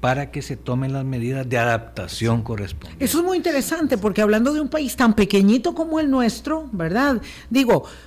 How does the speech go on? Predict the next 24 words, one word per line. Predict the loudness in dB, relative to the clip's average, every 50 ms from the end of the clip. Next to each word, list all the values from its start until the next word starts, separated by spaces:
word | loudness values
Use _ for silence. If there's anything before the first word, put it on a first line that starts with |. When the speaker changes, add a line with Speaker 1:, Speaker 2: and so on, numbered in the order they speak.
| -18
Speaker 2:
si | -6 -4 -2
a | 0
uno | 0 2 2 2
le | 2 4 4
hablan | 2 2 2 2 2
del | 0 0 0
índice | 0 0 0 0 0 0
de | 0 2
riesgo | 2 2 2 2 0 0
climático | 2 2 2 4 4 2 0 0 -2 -2 2 4 4
en, | 6 6 6 4 4 2 0 -2 -4 -4
en, | -2 -2 0 2 2 2 2 0 -2 -4 -8 -8
en | -6 -6 -4 -4
Brasil, | -2 -2 -2 0 4 6 6 6 6 6
uno | 4 4 4
dice, | 4 2 2 0 -2
claro, | -4 -2 -2 -2 0 0 0 -2 -2
guau, | -2 0 2 4 4 6 4 4
tiene | 4 4 4 4 4
que | 4 2 -4
haber | -2 -2 -2 -2 -2 -4 -6 -10 -18 -18 -6 2
muchas, | 4 4 6 6 4 4 2 2 0 2 6
muchas | 6 8 8 8 6 6 4 2 2
particularidades. | 2 -2 -2 -2 -4 -4 -2 0 0 0 0 0 0 0 2 2 2 2 0 0 -2